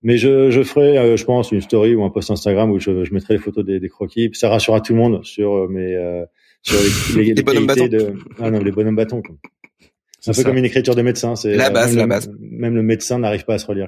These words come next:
Speaker 1: comme c'est
Speaker 3: Il, il y a, euh, la boîte à Robin qui dit : « Impossible de le commander dans ma librairie de quartier, à Sancier, pour interrogation.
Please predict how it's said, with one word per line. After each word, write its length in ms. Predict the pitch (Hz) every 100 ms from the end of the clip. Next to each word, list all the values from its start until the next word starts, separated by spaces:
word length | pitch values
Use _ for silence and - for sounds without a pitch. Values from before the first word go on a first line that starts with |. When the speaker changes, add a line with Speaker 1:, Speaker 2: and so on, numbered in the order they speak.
| -
Speaker 1:
comme 100 | 82
c'est 140 | - 90 87 82 _ _ _ _ _ -
Speaker 3:
Il, 180 | 113 135 -
il 120 | 123 120
y 100 | 123
a, 360 | 120 117 117
euh, 260 | 113 107 107
la 140 | 113
boîte 200 | 113 151
à 60 | 143
Robin 260 | 127 147 160
qui 220 | - 110
dit : « 260 | 107 135 135
Impossible 420 | 123 135 127 170
de 60 | 139
le 80 | 131
commander 420 | 156 139 131 156
dans 100 | 123
ma 120 | 117
librairie 380 | 131 120 123 131
de 40 |
quartier, 540 | 131 117 - 135 185 175 -
à 80 |
Sancier, 540 | 101 120 120 - 120 160
pour 180 | - 101
interrogation. 600 | 98 107 101 98 -